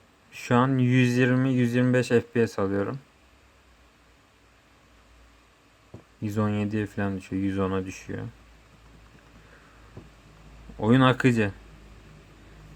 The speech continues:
Sadece biraz doku kalitesinde fark var. O da ayarların hepsi performans olduğu için. Ama ilk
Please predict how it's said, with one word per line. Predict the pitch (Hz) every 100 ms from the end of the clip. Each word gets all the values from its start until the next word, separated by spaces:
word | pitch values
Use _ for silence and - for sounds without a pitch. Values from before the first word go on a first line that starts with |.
| -
Sadece | - 135 123 135 135
biraz | 139 139 135
doku | 123 127
kalitesinde | - 120 127 117 123 117
fark | - 98 -
var. | 120 139 - - - -
O | 117
da | 127 120
ayarların | 117 117 123 127 - 127
hepsi | 127 123 -
performans | 123 110 117 113 113 -
olduğu | 107 104
için. | 101 - - - _ - _ - _ - - - - - - - - - - - - - - - - - - - - - - -
Ama | 127 135
ilk | 156 135